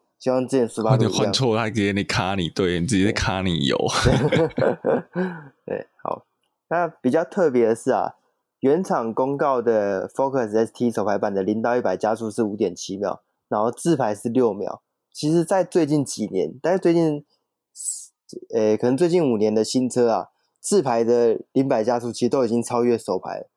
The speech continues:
Speaker 1: 的这个秒数了。不管是像B M W啊，或者是可能其他的性能车厂，大部分都是这个，这个样子。但是 Focus 在原厂数据上，手排却是赢过自排的。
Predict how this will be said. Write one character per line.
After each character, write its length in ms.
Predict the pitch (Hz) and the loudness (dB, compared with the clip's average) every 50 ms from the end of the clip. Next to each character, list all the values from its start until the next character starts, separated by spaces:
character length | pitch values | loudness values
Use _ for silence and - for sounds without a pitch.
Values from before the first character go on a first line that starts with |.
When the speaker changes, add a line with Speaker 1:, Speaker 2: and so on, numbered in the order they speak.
| _ _ _ _ _ _ _ _ _ _ _ | _ _ _ _ _ _ _ _ _ _ _
Speaker 1:
的 240 | - 113 107 107 104 | 0 2 2 2 2
这 140 | 95 - 127 | 2 0 0
个 140 | 117 117 104 | 0 0 0
秒 240 | 107 104 92 87 | 0 0 -2 -2
数 280 | 87 - - 127 113 101 | -4 -6 -6 -4 -4 -4
了。 180 | - - - _ _ _ _ _ _ _ _ _ | -4 -6 -10 _ _ _ _ _ _ _ _ _
不 80 | - 135 | -2 -2
管 160 | 127 104 98 | -2 -2 -4
是 100 | 107 120 | -4 -2
像 200 | 127 127 117 110 | -2 0 0 0
B 120 | 120 120 | 0 0
M 40 | 117 | 2
W 380 | 120 113 113 101 113 104 98 92 | 2 0 -2 -2 -2 -2 0 0
啊， 160 | 95 95 95 | 0 0 0
或 160 | 104 113 110 | 0 0 -2
者 80 | 107 107 | -2 -2
是 280 | 113 117 113 110 110 _ _ _ _ _ _ _ | -2 -2 -2 -2 -4 _ _ _ _ _ _ _
可 80 | - 107 | -8 -6
能 140 | 104 104 104 | -4 -4 -4
其 160 | - - 117 | -4 -2 0
他 160 | 123 123 127 | 0 2 2
的 120 | 131 120 107 | 2 0 0
性 160 | - - 123 | -2 -2 -2
能 120 | 110 101 | -2 -2
车 180 | 95 - 113 104 | -2 -2 -4 -2
厂， 180 | - 98 90 | -4 -6 -8
大 200 | 110 - 165 156 | -6 -4 -4 -2
部 80 | 151 147 | -2 -2
分 180 | 147 151 147 131 | -2 -2 0 0
都 140 | 131 131 | 0 0
是 100 | 127 127 | -2 -2
这 100 | 117 123 | 0 0
个， 300 | 113 110 107 98 - - - _ _ _ _ _ _ _ _ _ | 2 2 2 0 0 -4 -10 _ _ _ _ _ _ _ _ _
这 100 | - 139 | 0 2
个 120 | 117 113 | 2 4
样 280 | 113 123 120 104 98 98 | 4 2 2 0 -4 -8
子。 140 | - - 127 | -12 -6 -2
但 140 | 135 156 170 | 0 2 2
是 80 | 180 170 | 2 2
Focus 380 | - 180 175 175 151 120 120 | 0 0 0 0 0 0 0
在 140 | 110 139 135 | 0 0 0
原 200 | 123 120 127 135 | 2 2 0 0
厂 240 | 127 135 98 101 101 | 0 -2 -2 -4 -4
数 160 | - 131 127 | -4 -2 -2
据 80 | 123 120 | 0 0
上， 220 | 131 123 113 104 | 0 -2 -4 -4
手 240 | - - - 107 104 | -6 -4 -2 -2 0
排 180 | - 98 107 | 0 -2 -4
却 160 | 107 - 139 127 | -4 -4 -2 0
是 160 | 123 131 117 | 0 0 0
赢 160 | 98 101 104 | -2 -4 -6
过 180 | 98 117 107 107 | -2 0 0 0
自 220 | 110 - - 95 | -2 -4 -12 -14
排 200 | - - - - | -10 -8 -8 -8
的。 180 | - - - | -8 -10 -14